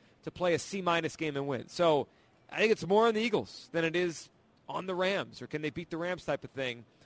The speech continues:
And the one last thing I'll leave you with for today, and, and enjoy the game, and I think it's gonna be a fun one. I think for the first time in a while we get a close one, is tomorrow, for the first time in a while, the Eagles don't have the advantage on special teams. The Rams' special teams is really good,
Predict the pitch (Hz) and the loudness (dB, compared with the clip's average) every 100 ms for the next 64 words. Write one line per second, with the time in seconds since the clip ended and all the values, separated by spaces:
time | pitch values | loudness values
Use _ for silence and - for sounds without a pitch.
0 | _ _ _ 151 175 214 240 220 214 202 | _ _ _ -4 4 6 6 4 4 2
1 | 196 202 170 - 160 170 175 131 127 135 | 4 2 0 0 2 4 4 2 -4 -8
2 | 135 127 117 139 139 190 165 160 175 190 | -6 -8 -12 -4 0 2 4 6 6 6
3 | 151 135 127 147 170 175 160 156 175 160 | 2 -4 -4 0 0 -2 -2 0 0 0
4 | 151 180 156 151 196 - 175 170 165 156 | 0 -2 -6 -2 -2 0 -2 4 4 4
5 | 151 131 165 170 - 127 110 104 _ _ | 0 -2 0 -2 -2 -10 -10 -14 _ _
6 | _ _ - 180 170 160 131 - - _ | _ _ 0 2 2 0 -6 -14 -18 _
7 | _ _ _ _ _ - 175 170 226 294 | _ _ _ _ _ -12 -6 2 6 6
8 | 247 196 214 226 233 214 160 160 208 240 | 4 2 2 2 0 2 4 6 6 2
9 | - _ _ 143 190 277 233 226 214 202 | -4 _ _ -4 0 2 2 2 2 2
10 | 156 196 185 160 131 180 175 160 127 107 | 2 2 2 -2 -2 -2 -2 -4 -10 -8
11 | 135 233 254 220 - 196 135 117 127 190 | -2 -2 0 -2 -2 -4 -8 -10 -10 -8
12 | 240 262 233 170 151 - | -4 2 4 4 2 0